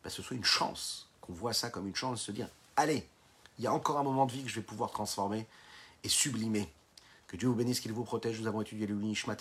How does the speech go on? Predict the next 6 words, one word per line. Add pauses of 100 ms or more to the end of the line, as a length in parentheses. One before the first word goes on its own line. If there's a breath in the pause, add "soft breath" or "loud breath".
Binyamin
Ben
Isser. (640 loud breath)
Lechaim,
lechaim,
lechaim.